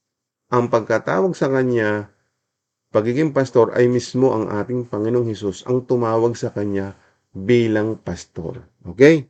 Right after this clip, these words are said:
Pero malinaw naman sa kasulatan, nag-iisa yung ating pastor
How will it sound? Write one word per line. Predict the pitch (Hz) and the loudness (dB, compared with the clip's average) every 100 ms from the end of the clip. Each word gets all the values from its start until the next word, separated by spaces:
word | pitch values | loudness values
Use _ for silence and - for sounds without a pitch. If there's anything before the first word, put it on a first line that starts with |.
| _ _ - _ - | _ _ -20 _ 6
Pero | 175 202 | 8 8
malinaw | 196 190 202 196 185 | 6 6 6 6 4
naman | 175 147 127 | 4 2 2
sa | 143 123 | 0 -2
kasulatan, | 120 127 120 101 95 95 90 - _ - | 0 0 -2 -4 -6 -6 -8 -12 _ 0
nag-iisa | 123 123 - 127 151 104 123 110 | 2 2 0 -2 0 0 -2 0
yung | 110 110 | 0 -2
ating | - 117 113 131 120 | -2 -4 -2 -4 -4
pastor | 123 - - 160 139 92 | -8 -6 0 0 0 -4